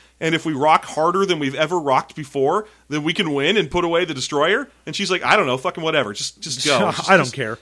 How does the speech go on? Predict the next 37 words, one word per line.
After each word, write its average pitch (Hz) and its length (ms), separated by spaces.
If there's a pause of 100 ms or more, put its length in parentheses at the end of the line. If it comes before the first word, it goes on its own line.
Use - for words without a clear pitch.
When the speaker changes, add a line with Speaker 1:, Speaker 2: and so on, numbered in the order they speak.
Speaker 1:
could 202 120
you 196 60
get 277 120
me 240 80
out 214 100
of 190 60
fucking 185 240
space-time, 143 560
please?" 139 400
Speaker 2:
However, 226 540 (200)
the 208 120
thing 294 260
that 247 100
happens 214 380
is 151 80
like, 143 240
"Great, 170 240
well, 131 160
we're 185 160
gonna 277 160
go 214 140
back 156 260
to 143 380
actual, 160 640
like, 135 340 (340)
Earth 143 380 (340)
and 147 200
play 214 200
a 165 60
concert. 160 580 (240)
You 165 360
guys, 147 320
however, 131 520 (300)
take 202 260
this 214 180
spaceship 220 540 (340)
and 175 380